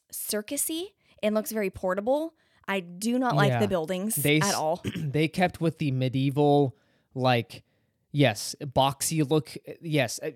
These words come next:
Speaker 2: basically, Disneyland changed theirs in the eighties. It went through a total overhaul.
Speaker 1: Yeah.
Speaker 2: And they made it into this very charming French, uh, totally different time period than
Speaker 1: Right.
Speaker 2: Disney World's. And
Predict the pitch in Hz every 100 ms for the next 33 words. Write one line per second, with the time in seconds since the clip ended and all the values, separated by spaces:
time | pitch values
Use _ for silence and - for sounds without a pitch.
0 | - 180 170 214 262 233 226 156 175 180
1 | 180 147 165 156 135 151 143 131 127 165
2 | 160 135 123 127 123 131 110 147 156 -
3 | _ 147 135 120 113 110 110 247 240 -
4 | 147 139 151 147 143 143 127 147 147 -
5 | - 147 147 135 - - 139 147 143 -
6 | - _ _ _ _ - 143 123 160 214
7 | 190 170 151 139 147 131 127 120 107 104
8 | _ - 269 247 147 139 127 117 190 156
9 | 110 104 - - _ _ _ 143 135 131
10 | 123